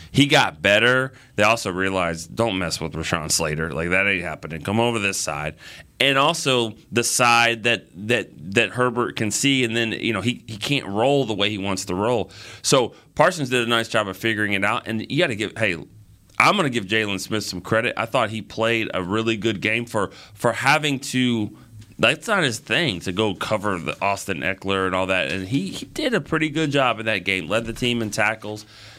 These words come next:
I would have flipped it myself. I would have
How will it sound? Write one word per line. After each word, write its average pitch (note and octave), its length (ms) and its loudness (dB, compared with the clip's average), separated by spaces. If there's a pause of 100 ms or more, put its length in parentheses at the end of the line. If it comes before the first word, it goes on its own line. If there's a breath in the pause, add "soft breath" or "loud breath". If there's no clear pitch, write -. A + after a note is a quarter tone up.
(300 loud breath)
I D#3+ 160 8
would G3+ 120 0
have C#3 80 -2
flipped - 440 -2
it D3 160 0
myself. A#2+ 720 0
I G#2 80 2
would A#2 140 0
have F2+ 140 -2